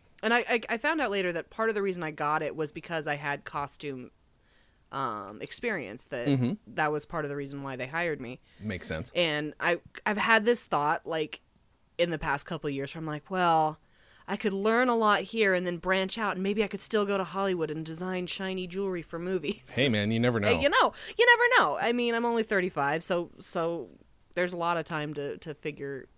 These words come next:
Speaker 1: cool stuff out,
Speaker 2: You
Speaker 1: so.
Speaker 2: have plenty of time, and there are so many stories of people who blow your mind, who are like,
Speaker 1: Yep.
Speaker 2: "Oh, yeah, I didn't get started till I was fifty." And it's like, "Okay,
Speaker 1: Well,
Speaker 2: never mind. I guess
Speaker 1: well,
Speaker 2: I'm good."
Speaker 1: uh, yeah, Morgan Freeman wasn't,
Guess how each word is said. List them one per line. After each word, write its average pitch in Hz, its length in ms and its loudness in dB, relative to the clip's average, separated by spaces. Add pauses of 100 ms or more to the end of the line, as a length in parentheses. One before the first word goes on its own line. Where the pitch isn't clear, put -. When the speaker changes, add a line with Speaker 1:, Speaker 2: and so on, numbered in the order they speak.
Speaker 1:
cool 151 240 -6
stuff 131 300 -10
out, - 320 -14
Speaker 2:
You 120 120 2
Speaker 1:
so. 127 40 6
Speaker 2:
have 123 240 4
plenty 113 240 2
of 120 100 -2
time, 107 280 2
and 95 100 2
there 92 100 2
are 87 40 0
so 107 260 0
many 117 140 2
stories 101 360 2
of 98 100 -4
people 101 340 0
who 98 280 2
blow 98 280 4
your 113 160 4
mind, 98 400 2
who 98 360 -2
are 101 80 0
like, 95 140 4
Speaker 1:
Yep. 156 100 2
Speaker 2:
"Oh, 240 60 12
yeah, 208 180 8
I 170 60 10
didn't 156 140 6
get 135 100 4
started 117 260 4
till 107 160 2
I 95 60 6
was 90 160 0
fifty." 85 400 -4
And 110 100 -2
it's - 80 -4
like, - 160 2
"Okay, 180 240 6
Speaker 1:
Well, 156 100 -8
Speaker 2:
never 107 200 -2
mind. 71 160 -8 (240)
I 127 80 4
guess 131 160 4
Speaker 1:
well, 147 100 8
Speaker 2:
I'm 151 60 4
good." 156 100 8
Speaker 1:
uh, 226 320 6 (160)
yeah, 247 160 4
Morgan 359 380 4
Freeman 339 380 0
wasn't, 208 340 0